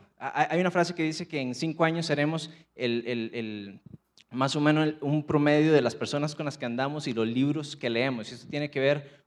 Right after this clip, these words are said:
con, con quién nos relacionamos, qué estamos desarrollando en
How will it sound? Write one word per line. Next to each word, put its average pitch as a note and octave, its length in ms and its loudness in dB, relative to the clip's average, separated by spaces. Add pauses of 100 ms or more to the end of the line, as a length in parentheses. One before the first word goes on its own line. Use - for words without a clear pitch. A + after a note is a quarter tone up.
(140)
con, B2 280 -6
con B2+ 260 -10 (300)
quién D3+ 240 0
nos D#3+ 100 -2
relacionamos, B2+ 720 0
qué - 160 2
estamos E3 640 -2
desarrollando C#3 920 -2 (420)
en D3+ 340 -2